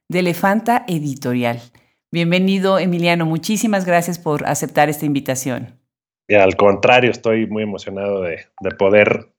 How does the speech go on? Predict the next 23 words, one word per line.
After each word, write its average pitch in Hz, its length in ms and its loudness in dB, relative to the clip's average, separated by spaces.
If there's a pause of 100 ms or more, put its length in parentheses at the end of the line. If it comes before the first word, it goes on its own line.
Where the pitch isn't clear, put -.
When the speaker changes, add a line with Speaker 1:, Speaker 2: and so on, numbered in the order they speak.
(180)
Speaker 2:
compartir 107 520 0
aquí 101 180 -4
con 101 200 -4
ustedes - 840 -6 (560)
las 98 180 -2
locuras 95 500 -2
que - 120 -4
hacemos. - 600 -8 (380)
Speaker 1:
Pues 165 240 0
hacen 196 380 2
unas 196 200 2
locuras 170 380 2
muy 165 160 0
buenas. 147 480 0
Cuéntanos, 151 580 -2
¿desde 156 220 -2
dónde 208 240 0
nos 190 220 -4
estás 156 240 -4
escuchando, 147 560 -6
Emiliano? 127 600 -4 (280)
Speaker 2:
Eh, 127 260 0
yo, 185 320 6